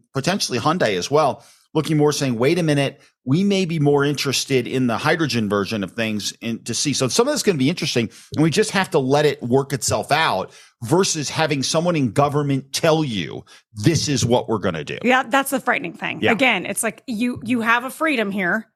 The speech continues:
Speaker 2: You can drive what you want. You can wear a mask if you want. <laughs>
Speaker 1: Yeah.
Speaker 2: You can get a vaccine if you want.
Speaker 1: Go for it.
Speaker 2: Don't mandate it. It
Speaker 1: Yep.
Speaker 2: is just not the business of the government to be mandating anything like that, in
Speaker 1: Yeah.
Speaker 2: my opinion. But
Speaker 1: All right. Well, Mike, we got one more for you. All right.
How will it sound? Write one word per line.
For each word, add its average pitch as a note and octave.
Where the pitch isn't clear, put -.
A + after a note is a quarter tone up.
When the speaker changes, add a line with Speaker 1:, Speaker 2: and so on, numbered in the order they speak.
Speaker 2:
You F#3
can G#3+
drive A3+
what C4+
you C#4+
want. B3+
You G#3+
can B3+
wear C#4
a C4
mask B3+
if A3
you A#3
want. G#3
<laughs> C4+
Speaker 1:
Yeah. D3+
Speaker 2:
You C4
can C#4
get D4+
a D4
vaccine D4+
if A3
you A3
want. G3+
Speaker 1:
Go G2
for -
it. -
Speaker 2:
Don't B3+
mandate F#3+
it. -
It A3+
Speaker 1:
Yep. G3
Speaker 2:
is F#3+
just B3+
not A#3
the C4+
business A3+
of G3
the G#3
government F#3
to -
be G#3
mandating F3+
anything D#3
like D#3
that, -
in -
Speaker 1:
Yeah. F3+
Speaker 2:
my F3
opinion. E3+
But -
Speaker 1:
All A#2+
right. C#3
Well, C3+
Mike, C3
we B2
got A#2+
one B2+
more B2
for F2+
you. D#2+
All -
right. A2